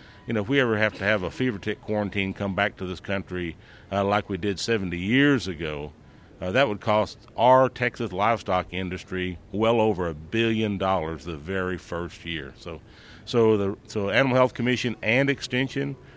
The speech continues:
uh, is doing a, a, I think, doing a yeoman's job, Animal Health Commission, in terms of corralling the tick. Uh, our county extension agents and our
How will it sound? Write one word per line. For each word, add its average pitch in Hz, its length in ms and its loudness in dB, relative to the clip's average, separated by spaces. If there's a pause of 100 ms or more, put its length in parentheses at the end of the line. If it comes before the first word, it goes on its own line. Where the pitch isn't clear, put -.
(220)
uh, 95 280 0
is 95 200 -2
doing 113 340 2
a, 92 260 0
a, 92 240 -10 (200)
I 101 100 -6
think, 113 300 0
doing 107 220 2
a - 20 -2
yeoman's 123 480 4
job, 113 300 2
Animal 107 200 2
Health 110 240 -2
Commission, 101 360 -2
in 98 120 -2
terms 101 340 -2
of 80 120 -10
corralling 113 600 4
the 107 100 0
tick. 117 320 2 (560)
Uh, 95 400 0 (100)
our 120 180 4
county 120 340 0
extension 127 500 -2
agents 123 460 0
and 78 100 -4
our 82 300 -2